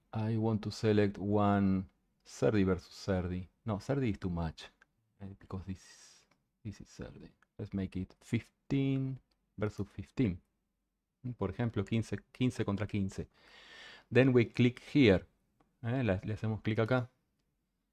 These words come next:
Now markers is using this A T M. And also we select an account. Eh, seleccionamos una cuenta. And then we click here. Le hacemos clic acá.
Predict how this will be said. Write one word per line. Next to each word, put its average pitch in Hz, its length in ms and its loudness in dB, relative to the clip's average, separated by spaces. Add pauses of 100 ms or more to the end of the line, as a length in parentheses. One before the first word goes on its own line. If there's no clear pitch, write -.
(600)
Now 123 280 4
markers 131 640 6
is 120 260 -2
using 117 420 0
this 104 240 -2
A 104 120 -2
T 101 240 -2
M. 95 200 -4 (880)
And 110 180 2
also 147 540 4
we 110 300 0
select 127 560 0
an 104 120 -2
account. 101 560 0 (760)
Eh, 131 200 -8
seleccionamos 98 720 -4
una 135 140 -2
cuenta. 110 520 2 (960)
And 110 280 0
then 123 380 2 (460)
we 113 160 0
click 113 420 -2 (100)
here. 101 240 0 (540)
Le 107 120 -10
hacemos 98 280 -4
clic 98 200 -4
acá. 113 240 -2